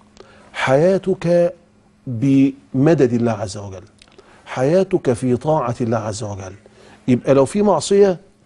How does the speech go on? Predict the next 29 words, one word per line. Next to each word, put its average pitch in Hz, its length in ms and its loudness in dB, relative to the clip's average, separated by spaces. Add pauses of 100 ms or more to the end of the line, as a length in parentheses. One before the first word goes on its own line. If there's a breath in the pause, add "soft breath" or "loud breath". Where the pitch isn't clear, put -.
(120)
كل 190 360 0
إنسان 135 560 0
عاصي 185 680 -2 (300 loud breath)
هو 131 200 6
ميت 156 420 2
في 127 260 -2
لحظة 127 440 -4
عصيانه. 117 600 -8 (1000 soft breath)
وبيحيا 135 600 0
إمتى؟ 160 300 -4 (180)
لما 123 340 0
بيتوب 127 640 -4
من 123 140 -2
هذه 113 340 -4
المعصية. 101 560 -8 (880 loud breath)
لذلك 185 440 0 (160)
سيدنا 170 240 2
النبي 165 220 0
لما 139 180 -2
حذرنا 143 400 -2
قال: 151 100 -2
"السبع 147 320 0
المهلكات 131 540 0
اللي 123 140 -2
على 127 120 -4
رأسها 143 320 -6
الشرك 143 560 -8 (100)
والعياذ 123 360 0
بالله، 123 300 0